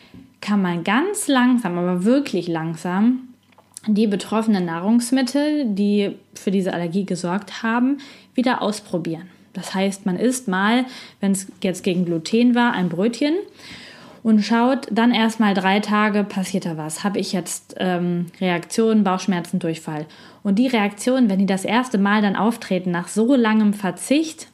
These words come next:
die merkt man deutlich, wenn sie auftreten. Also die kann man nicht übermerken. Und, ähm, wenn das gut geht, dann kann man nach drei Tagen nochmal probieren, ob das wieder gut geht. Und nach zwei Tagen dann nochmal. Und wenn man dann sagt, okay,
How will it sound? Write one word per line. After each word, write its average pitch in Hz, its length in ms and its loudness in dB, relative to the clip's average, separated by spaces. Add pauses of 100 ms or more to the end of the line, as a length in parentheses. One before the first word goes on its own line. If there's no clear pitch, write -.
(160)
die 226 140 4
merkt 240 280 2
man 190 160 0
deutlich, 196 560 -2
wenn 170 160 -6
sie - 100 -8
auftreten. - 580 -10
Also 180 160 -4
die 196 140 -2
kann 196 160 -4
man 185 140 0
nicht 175 260 -6
übermerken. 170 800 -4 (720)
Und, 190 580 2
ähm, 175 420 -2 (720)
wenn 196 180 2
das 175 180 -4
gut 269 220 0
geht, 339 380 0
dann 226 400 2 (140)
kann 247 260 0
man 277 520 2
nach 208 220 2
drei 190 180 -2
Tagen 233 260 2
nochmal 247 300 2
probieren, 175 420 -4
ob 185 140 -6
das 202 180 -2
wieder 208 220 2
gut 170 240 -4
geht. 170 280 -6
Und 180 160 -4
nach 185 180 -4
zwei 185 200 -2
Tagen 185 320 0
dann 254 100 2
nochmal. 202 440 -2
Und 180 180 -2
wenn 208 240 2 (560)
man 202 220 2
dann 190 200 0
sagt, 214 280 0
okay, 233 500 2